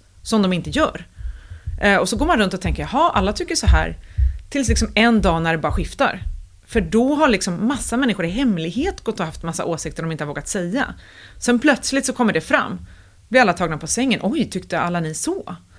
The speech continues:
Ehm, så jag tycker det är bättre då om man liksom kan ha en debatt där man faktiskt har någon slags, ehm, drevkarantän. Alltså det har jag skrivit om förut, men jag tycker liksom att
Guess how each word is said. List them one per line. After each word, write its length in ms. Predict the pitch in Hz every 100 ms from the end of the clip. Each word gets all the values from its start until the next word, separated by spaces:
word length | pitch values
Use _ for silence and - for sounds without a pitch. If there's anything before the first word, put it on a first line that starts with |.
| - - - - - -
Ehm, 520 | 208 196 185 180 175 -
så 160 | -
jag 140 | 190 190
tycker 320 | 285 240 160
det 120 | 196
är 40 |
bättre 480 | 165 247 277 - 277
då 120 | 185
om 80 | 170
man 240 | 165 165 160
liksom 360 | 160 180 160
kan 240 | - 175 170
ha 200 | 160 156
en 80 |
debatt 320 | 160 151 139 -
där 60 |
man 140 | 160 156
faktiskt 420 | 156 - 151 -
har 200 | 170 160
någon 160 | 160
slags, 420 | 151 160 - - - - - - - - _ -
ehm, 580 | 185 170 165 160 156 135 - 50 - - - - -
drevkarantän. 1400 | 190 170 226 190 170 156 190 165 170 - 294 196 - 165
Alltså 220 | 180 180
det 120 | 180
har 120 | 214 170
jag 180 | 143 -
skrivit 480 | - 185 175 226
om 120 | 160 151
förut, 240 | 151 151
men 140 | 170
jag 100 | 165
tycker 240 | 165 190 180
liksom 220 | 165 185
att 180 | 165